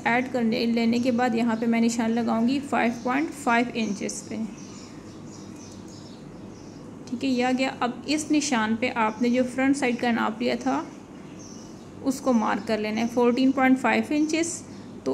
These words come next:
उसको इस तरह से इंच टेप को double fold कर लेना है।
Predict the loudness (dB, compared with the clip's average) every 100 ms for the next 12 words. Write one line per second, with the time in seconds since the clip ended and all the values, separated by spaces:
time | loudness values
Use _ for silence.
0 | -2 -4 -2 0 0 2 0 0 0 -2
1 | -2 -8 -16 -16 -16 -16 -16 -16 -16 -16
2 | -16 -14 0 4 4 4 4 6 4 2
3 | 4 6 6 2 2 2 2 2 2 2
4 | 2